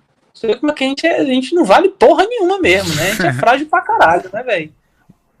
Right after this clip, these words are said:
Speaker 2: Sim, sim, sim, sim, sim.
Speaker 1: Porra, a gente é muito frágil, velho. Aí isso me lembrou, sabe o quê? Você lembra, você lembra daquele cara que,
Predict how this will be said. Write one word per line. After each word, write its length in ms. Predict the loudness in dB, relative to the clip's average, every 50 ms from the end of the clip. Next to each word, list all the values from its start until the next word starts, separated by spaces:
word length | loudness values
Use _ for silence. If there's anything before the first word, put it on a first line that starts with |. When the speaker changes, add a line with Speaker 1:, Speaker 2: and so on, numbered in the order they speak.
| -20 -20
Speaker 2:
Sim, 440 | -12 -8 -8 -6 -6 -6 -10 -12 -14 -16
sim, 360 | -16 -12 -10 -10 -8 -10 -10
sim, 280 | -12 -12 -12 -12 -12 -12
sim, 260 | -14 -14 -14 -14 -14
sim. 180 | -16 -16 -12
Speaker 1:
Porra, 260 | -6 -2 -2 -2 -2 -4
a 40 | -10
gente 300 | -10 -10 -12 -10 -8 -6
é 40 | -6
muito 500 | -4 -4 -4 -2 0 0 0 -2 -4 -8
frágil, 560 | -4 0 4 4 6 6 4 2 2 0 -2
velho. 320 | 0 0 2 4 4 4 6
Aí 180 | 4 4 2
isso 260 | 0 -2 -4 -6 -4
me 100 | -2 0
lembrou, 560 | 0 2 0 0 -2 -2 -2 0 0 0 -2 -2
sabe 280 | 0 0 0 0 -2
o 60 | -4
quê? 320 | -4 -4 -2 0 -2 -2 -4
Você 180 | -6 -10 -12 -10
lembra, 240 | -8 -8 -10 -10 -12
você 140 | -12 -8 -6 -4
lembra 160 | -2 0 0
daquele 300 | 0 0 -2 -6 -6 -4
cara 440 | 0 2 2 2 2 2 -2 -6 _ _ _ _ _ _ _ _ _ _ _ -20 _
que, 840 | -12 -10 -10 -8 -8 -8 -8 -6 -6 -4 -4 -4 -4 -4 -2 -4 -4